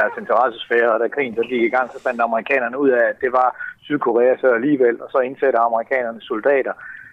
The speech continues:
øh, sammen med nogle andre lande. Det var en F N-operation, så smider man, øh, Nordkorea ud af Sydkorea, og da det så gik forfærdeligt godt, så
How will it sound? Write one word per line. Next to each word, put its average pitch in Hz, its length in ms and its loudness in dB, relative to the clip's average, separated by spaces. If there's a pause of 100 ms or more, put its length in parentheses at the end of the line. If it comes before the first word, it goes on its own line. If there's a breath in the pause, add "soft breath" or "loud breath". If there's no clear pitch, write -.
(140)
øh, 117 300 2
sammen 123 180 0
med 117 60 -10
nogle 113 220 2
andre 135 180 0
lande. 123 280 0
Det 123 60 2
var 117 120 4
en 117 180 -4
F - 40 -18 (100)
N-operation, 127 760 -2
så 127 60 -16 (100)
smider 127 240 2
man, 113 200 0 (100)
øh, 117 480 2
Nordkorea 120 440 2
ud 120 160 2
af 98 60 -2
Sydkorea, 135 540 0 (320 loud breath)
og 147 100 0
da 143 100 4
det 131 200 2
så 143 80 2
gik 160 280 -4
forfærdeligt 131 420 -2
godt, 143 200 2
så 143 80 -2